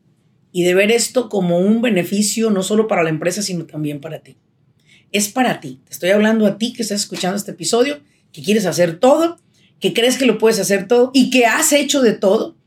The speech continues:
Eres muy chingón, superwoman, superman, pero que, ¿qué crees? Ya le estás dejando de rendir a tu negocio.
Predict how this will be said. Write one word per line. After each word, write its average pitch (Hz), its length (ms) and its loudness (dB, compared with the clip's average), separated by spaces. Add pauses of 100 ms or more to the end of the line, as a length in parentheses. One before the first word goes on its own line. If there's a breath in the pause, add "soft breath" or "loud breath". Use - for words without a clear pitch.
(140)
Eres 185 240 0
muy 175 140 0
chingón, 170 420 0
superwoman, 185 560 2
superman, 175 540 -2 (680 soft breath)
pero 185 380 0
que, 185 220 -2
¿qué 208 220 -2
crees? - 500 -4 (880)
Ya 208 380 0
le 233 120 0
estás 190 440 -2
dejando 180 520 -2
de 165 120 0
rendir 156 460 -4
a 151 100 -4
tu 147 120 -16
negocio. 131 460 -18